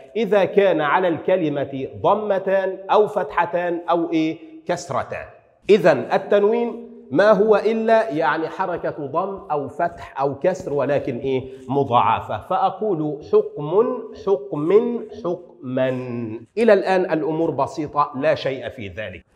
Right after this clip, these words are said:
انتبه جيداً وخذ هذه القواعد والمبادئ بالنسبة للتنوين. لا ينون أبدًا إلا الاسم، فالفعل لا ينون أبدًا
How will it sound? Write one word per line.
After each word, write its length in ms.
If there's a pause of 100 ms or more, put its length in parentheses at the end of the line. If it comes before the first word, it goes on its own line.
انتبه 420
جيداً 560
وخذ 460
هذه 380
القواعد 680
والمبادئ 680
بالنسبة 880
للتنوين. 880 (260)
لا 260
ينون 840
أبدًا 380 (240)
إلا 440
الاسم، 400 (320)
فالفعل 680
لا 120
ينون 760
أبدًا 400